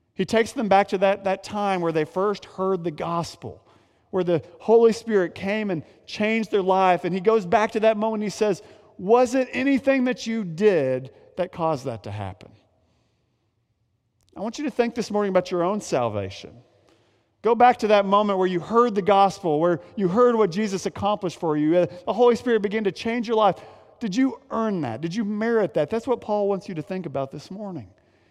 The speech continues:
He says, if you didn't earn it there, if you were not justified by the law, by doing lots of good things, then why do you think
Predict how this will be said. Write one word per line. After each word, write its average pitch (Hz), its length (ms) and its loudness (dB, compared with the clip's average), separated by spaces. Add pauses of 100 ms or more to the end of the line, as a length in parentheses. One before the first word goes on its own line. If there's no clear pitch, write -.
(200)
He 220 80 -6
says, 208 200 2
if 196 120 0
you 233 140 -2
didn't 254 320 0
earn 240 280 -2
it 240 160 -2
there, 220 200 4
if 190 120 -4
you 233 120 -2
were 277 100 0
not 208 360 0
justified 143 1080 0 (300)
by 160 540 0 (580)
the 160 80 -2
law, 147 520 2
by 143 160 2
doing 170 300 -2
lots 170 360 -2
of 143 120 -12
good 165 220 -6
things, 151 420 -6
then 151 160 -8
why 185 260 -10
do 214 60 -8
you 180 100 -6
think 151 320 -6